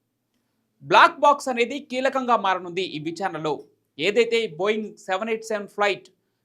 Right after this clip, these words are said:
క్రాష్ జరిగిందో, ఇంతమంది బలవ్వటానికి కారణమైందో, దాని వెనుక కారణాలేంటి? టెక్నికల్ ఇష్యూస్ ఏమైనా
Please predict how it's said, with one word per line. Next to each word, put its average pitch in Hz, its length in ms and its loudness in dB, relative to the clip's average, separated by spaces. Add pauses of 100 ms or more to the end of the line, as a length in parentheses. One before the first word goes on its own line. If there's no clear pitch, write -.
(140)
క్రాష్ 208 360 6
జరిగిందో, 208 380 -2 (680)
ఇంతమంది 208 420 -2 (120)
బలవ్వటానికి 214 640 0 (120)
కారణమైందో, 185 500 0 (800)
దాని 269 200 8
వెనుక 311 180 2 (180)
కారణాలేంటి? 226 580 4 (480)
టెక్నికల్ 240 420 4
ఇష్యూస్ 220 300 -6
ఏమైనా 170 220 -4